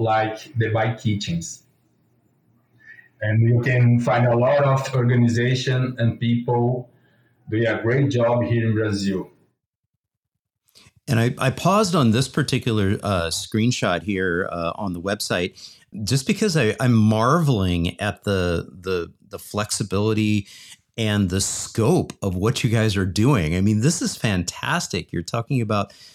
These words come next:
Speaker 2: you know, uh, social innovation that supports, you know, through training and financial, uh, resources and ideas, projects and businesses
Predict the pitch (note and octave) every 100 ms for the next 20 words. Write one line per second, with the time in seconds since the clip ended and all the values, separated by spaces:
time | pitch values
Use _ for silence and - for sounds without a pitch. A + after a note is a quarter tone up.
0 | _ - A2 F#2+ F2+ F2+ - G2 - -
1 | - - D3 D3+ - D#3 B2+ C3+ A2 A2+
2 | B2 C3+ A2 G2+ - G2+ - _ B2 A#2+
3 | A2 - - - G#2 F2 - G2 - A#2+
4 | C3 C3+ A#2+ F2+ - G#2+ G#2+ A#2+ - B2
5 | A2 F2 G2+ A2+ A#2 A#2 A2+ G2 F#2 F#2
6 | F2 A2 B2+ B2+ - - - - A#2 B2+
7 | C3+ B2+ - - - G#2+ G2 F#2 D3+ D#3
8 | - A2+ G#2+ -